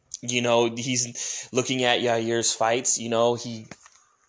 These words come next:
I mean, he still kinda does the same stuff that he does. He just goes right into the fire. He doesn't try to really be as technical,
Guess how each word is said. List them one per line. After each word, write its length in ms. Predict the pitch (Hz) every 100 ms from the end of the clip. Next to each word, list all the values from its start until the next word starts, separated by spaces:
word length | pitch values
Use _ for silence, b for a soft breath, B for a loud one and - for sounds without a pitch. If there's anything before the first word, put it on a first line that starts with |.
| - -
I 120 | 113
mean, 260 | 123 120 110
he 140 | 131
still 240 | - 143 135
kinda 260 | 147 127
does 320 | 117 120 120
the 80 | 117
same 300 | - 117 120
stuff 260 | - 120 120
that 100 | 113
he 60 |
does. 320 | 107 110 117 120
He 80 |
just 180 | 113 110
goes 220 | 120 110
right 260 | 95 104 113
into 220 | 110 117
the 80 | 107
fire. 460 | - 101 101 113 120 B B B
He 80 | 117
doesn't 260 | 117 120
try 220 | 113 120 113
to 100 | 104
really 460 | 107 113 110 107 B B B 120
be 200 | 120 110
as 160 | 104
technical, 640 | - 110 113 117 123 123